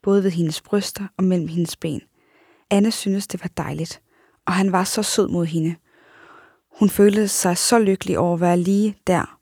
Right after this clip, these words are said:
midt i skoven, og så endda sammen med Thomas, som hun havde gået og drømt om så længe. Efter at have været ude i skoven i et stykke tid, ringede en af Annes veninder til hende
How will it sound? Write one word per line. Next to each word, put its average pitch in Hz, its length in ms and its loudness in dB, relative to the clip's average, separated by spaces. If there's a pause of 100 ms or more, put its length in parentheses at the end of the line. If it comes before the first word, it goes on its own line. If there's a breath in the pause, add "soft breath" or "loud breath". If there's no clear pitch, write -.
(120)
midt 180 240 2
i 180 60 -8
skoven, - 480 -6 (760)
og 185 100 -2
så - 140 2
endda 180 240 2
sammen 170 280 -2
med 165 80 0
Thomas, 156 520 -4 (420 soft breath)
som 190 200 0
hun 180 100 6
havde 175 120 2
gået 180 400 0
og - 140 -8
drømt 175 260 -2
om 165 180 -2
så - 260 0
længe. 156 380 0 (1600)
Efter 214 280 2
at 180 40 2
have 185 160 0
været 175 200 2
ude 196 220 2
i 202 40 4
skoven 180 320 -2
i - 20 0
et 170 60 -4
stykke 165 240 -6
tid, - 320 -2 (200)
ringede 185 340 0
en 208 220 0
af 165 160 -4
Annes 180 300 -2
veninder 175 260 0
til 170 200 -6
hende 165 280 0